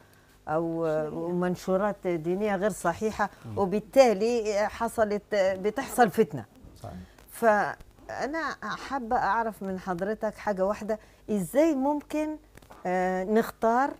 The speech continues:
Speaker 1: أو نستفيد من مواقع صحيحة؟ يعني منها نحصل أحاديث صحيحة، آه، برامج دينية مفيدة بدون تحريف. آه، كيف لنا هذا؟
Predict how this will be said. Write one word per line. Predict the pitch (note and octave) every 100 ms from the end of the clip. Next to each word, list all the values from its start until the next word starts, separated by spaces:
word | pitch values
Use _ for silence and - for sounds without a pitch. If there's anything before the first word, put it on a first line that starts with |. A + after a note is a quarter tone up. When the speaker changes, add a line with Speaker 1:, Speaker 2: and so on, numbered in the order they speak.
| _ _ _ _ -
Speaker 1:
أو | F3+ F3+ F3+ F3 F3 F3 E3
نستفيد | G3 G#3 - G#3+ - D4+ A3
من | G#3 G3
مواقع | F#3+ A3+ B3 B3 G#3
صحيحة؟ | - G3+ G#3 E3+ - - _ _ - -
يعني | E3+ F#3 G3+
منها | A#3+ A#3+ A3
نحصل | F#3+ - G#3 - F#3+ E3 D#3+ D3+ D#3 - - E3+
أحاديث | - F3+ G#3 -
صحيحة، | - E3 G3 G#3+ - A#3+ B3 - - - -
آه، | E3+ E3 E3 E3 D#3 D#3 B2+ C#3 B2 D#3
برامج | F#3 G#3 G#3 F#3+ D3+
دينية | F3 F#3+ G3 F#3 E3 - -
مفيدة | E3+ G#3+ - A3 A#3+ G#3+ A#3
بدون | E3+ G3+ A3+
تحريف. | - - F3 D3+ - - - - - _ - _ _ -
آه، | F3
كيف | - B3+ B3
لنا | G#3 G#3+ G#3
هذا؟ | F3+ E3 D#3 C#3+ G#2+